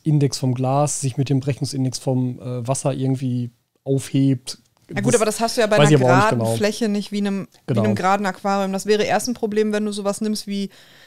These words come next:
Speaker 2: wie heißt dieses Aquarium? Ich glaub, es ist eins von Fluval, was diese gebogene Vorderscheibe hat.
Speaker 1: Ja, das, äh, äh, Flex, glaub ich.
Speaker 2: Möglich, ich
Speaker 1: Fluval
Speaker 2: weiß es
Speaker 1: Flex.
Speaker 2: auch nicht.
Speaker 1: Ja, ja. Oder halt sowas wie das Trigon.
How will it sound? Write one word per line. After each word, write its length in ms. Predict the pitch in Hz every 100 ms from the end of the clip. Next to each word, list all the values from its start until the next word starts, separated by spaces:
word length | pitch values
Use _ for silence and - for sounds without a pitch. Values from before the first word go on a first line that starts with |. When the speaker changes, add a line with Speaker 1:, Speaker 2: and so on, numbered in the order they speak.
| _ _
Speaker 2:
wie 100 | 220
heißt 220 | 214 214 233
dieses 240 | 208 202
Aquarium? 560 | - - 208 214 208 - -
Ich 140 | -
glaub, 140 | 202
es 80 | -
ist 220 | - -
eins 160 | 202 190
von 220 | - 208
Fluval, 480 | 196 214 185 185 208
was 140 | 190
diese 180 | 220 202
gebogene 500 | 208 185 214 220 208
Vorderscheibe 680 | - 208 240 254 - 254 247
hat. 220 | 254 - _
Speaker 1:
Ja, 300 | 135 131 135
das, 440 | 135 131 131 - -
äh, 20 | 135
äh, 680 | 123 131 127 123 135 127
Flex, 500 | - 131 113 - - _ _ _ _ _
glaub 240 | 131 120 127
ich. 160 | - 202
Speaker 2:
Möglich, 320 | 190 220 123
ich 60 | 123
Speaker 1:
Fluval 180 | 175
Speaker 2:
weiß 80 | 170
es 100 | 151
Speaker 1:
Flex. 40 | - 170
Speaker 2:
auch 120 | -
nicht. 140 | 180
Speaker 1:
Ja, 100 | 127
ja. 160 | 117 123 _ _ _ -
Oder 180 | 135 131
halt 100 | 113
sowas 260 | 127 120
wie 60 | 123
das 160 | 113
Trigon. 400 | - 120 113 113